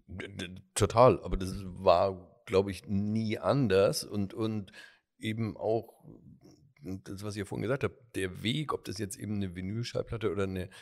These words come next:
ein Stream ist, ist ja egal. Also jemand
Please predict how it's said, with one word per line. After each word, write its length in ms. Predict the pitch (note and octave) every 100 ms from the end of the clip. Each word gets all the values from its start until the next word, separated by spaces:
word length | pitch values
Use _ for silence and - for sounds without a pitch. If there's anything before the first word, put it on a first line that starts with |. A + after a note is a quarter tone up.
| - _
ein 360 | B2 G#2 F#2 F2
Stream 560 | - - G#2 B2+ D#3
ist, 340 | - G#2 - - _ _ _ -
ist 240 | A#2+ -
ja 140 | A#2+
egal. 500 | F#2 G2+ F#2+ A#2+ G2
Also 160 | D2 F#2
jemand 460 | F2+ G#2 G#2+ G#2+